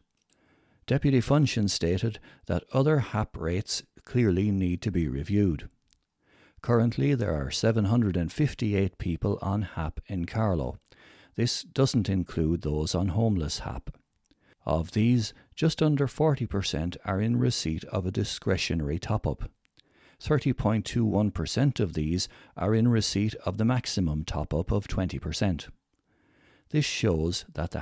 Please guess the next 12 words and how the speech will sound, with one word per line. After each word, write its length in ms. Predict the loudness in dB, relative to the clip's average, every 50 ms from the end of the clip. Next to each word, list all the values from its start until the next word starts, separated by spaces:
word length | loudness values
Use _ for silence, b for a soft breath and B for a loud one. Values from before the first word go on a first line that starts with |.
| -8 -4 -4
hap 240 | -4 -4 -4 -6 -12 -10
rates 400 | -6 -4 -2 -2 -2 -2 -4 -6 -8 -8
are 120 | -6 -2
not 260 | 0 0 0 0 0 -2
reflective 600 | -2 -2 0 -2 -2 -2 -2 -2 -2 -2 -2 -6 -10 -8
of 120 | -6 -4
the 100 | -2 0
rental 380 | 0 0 -2 -2 -4 -2 -2 0
market 440 | 0 0 -2 -4 -6 -6 -8 -10 -6
currently, 580 | -2 2 2 2 2 2 -2 -4 -8 -10 -8
she 200 | -8 -8 -6 -6
said. 340 | -6 -6 -6 -6 -8 -8 -12